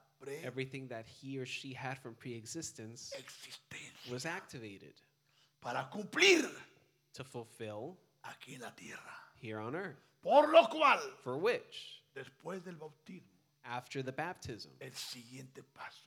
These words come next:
Speaker 2: the following step
Speaker 1: era acercarnos a Dios.
Speaker 2: is to draw near to God.
Speaker 1: Acercarnos a Dios.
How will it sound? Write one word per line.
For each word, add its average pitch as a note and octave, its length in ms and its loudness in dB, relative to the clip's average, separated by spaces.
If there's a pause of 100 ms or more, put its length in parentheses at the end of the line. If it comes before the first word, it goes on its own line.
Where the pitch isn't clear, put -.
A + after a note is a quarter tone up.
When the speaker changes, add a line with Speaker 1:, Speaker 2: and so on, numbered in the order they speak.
(360)
Speaker 2:
the A#2 80 -14
following C3+ 580 2
step - 280 -10
Speaker 1:
era - 140 -10
acercarnos - 840 -16
a - 100 -20
Dios. - 400 -20 (480)
Speaker 2:
is B2+ 120 -18
to A#2+ 100 -14
draw A2 220 -12
near A2 180 -12
to A2 80 -12
God. D3 240 -10
Speaker 1:
Acercarnos - 1040 -8
a - 140 -16
Dios. - 200 -20